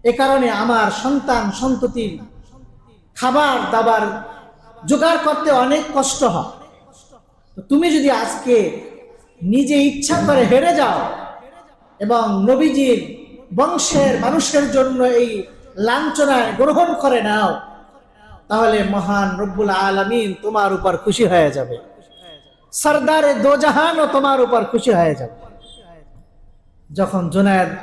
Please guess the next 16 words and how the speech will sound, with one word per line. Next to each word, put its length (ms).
বাগদাদির 640
কানে 260
কানে 280
এই 200
কথা 260
বলল, 320
জুনায়েদ 460
বাগদাদি 720
ইচ্ছা 320
করে 280
হেরে 280
যেতে 200
আরম্ভ 440
করল। 100
তো 80
বুড়া 380